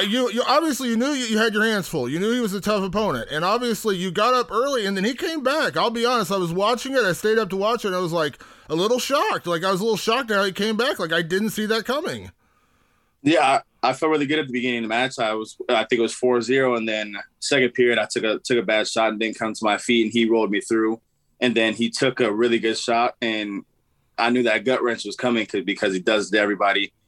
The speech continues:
Speaker 2: he rolled me up a few times. And at that point, it was like a roller coaster emotion because I was on a high. And then, like, I went to the,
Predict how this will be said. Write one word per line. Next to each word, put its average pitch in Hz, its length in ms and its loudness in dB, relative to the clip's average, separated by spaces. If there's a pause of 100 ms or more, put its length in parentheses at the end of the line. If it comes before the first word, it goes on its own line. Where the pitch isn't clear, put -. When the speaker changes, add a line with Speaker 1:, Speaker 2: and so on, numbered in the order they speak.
Speaker 2:
he 110 100 0
rolled 120 300 4
me 120 80 6
up 117 100 2
a 117 60 -14
few 120 180 2
times. 117 420 2
And 110 80 0
at 107 140 0
that 127 220 2
point, 113 300 -2 (160)
it 117 60 2
was 113 120 2
like 101 140 -2
a 98 60 -2
roller 113 240 2
coaster 107 340 -4
emotion 104 340 -4
because 113 240 0
I 104 60 4
was 107 120 2
on 98 80 2
a 95 60 2
high. 113 380 2 (340)
And 117 100 -2
then, 107 100 0
like, 104 160 0
I 101 60 2
went 107 160 -2
to 107 60 -4
the, 95 140 -2